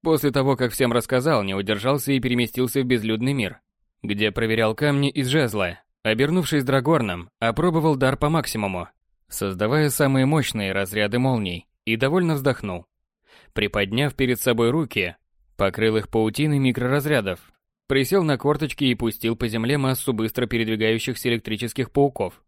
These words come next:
Это я их так называл, просто немного похоже. Те разбежались в разные стороны и исчезли где-то вдали.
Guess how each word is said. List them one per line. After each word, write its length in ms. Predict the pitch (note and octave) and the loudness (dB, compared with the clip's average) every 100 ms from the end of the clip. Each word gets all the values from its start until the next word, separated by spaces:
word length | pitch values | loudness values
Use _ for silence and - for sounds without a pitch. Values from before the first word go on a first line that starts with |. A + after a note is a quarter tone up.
| _ _ _ - _ | _ _ _ -20 _
Это 200 | D3+ C#3 | -2 0
я 180 | C#3 C3 | 2 2
их 100 | A#2+ | 2
так 100 | C3 | -2
называл, 460 | B2 B2+ C#3+ F#2 - _ _ _ | 0 0 0 0 -4 _ _ _
просто 300 | E3 E3 - | 0 0 0
немного 320 | C3 B2+ A#2+ | 0 0 0
похоже. 500 | A#2 D3 C3 G2 F2 - _ _ _ _ | -2 0 0 -2 -6 -14 _ _ _ _
Те 140 | - D#3 | 2 2
разбежались 520 | C#3+ B2+ B2+ C3 A#2+ | 4 2 2 2 2
в 40 | |
разные 320 | C3 B2 C3 B2+ | 2 2 2 0
стороны 460 | E3 C3 F#2+ F#2 | 2 2 0 -2
и 100 | F#2+ | -4
исчезли 360 | - C#3 C3+ C3+ | -4 -2 0 -2
где-то 340 | A#2 A#2+ C3 | 0 0 0
вдали. 400 | B2 D3 G#2+ F2+ | 0 0 0 -4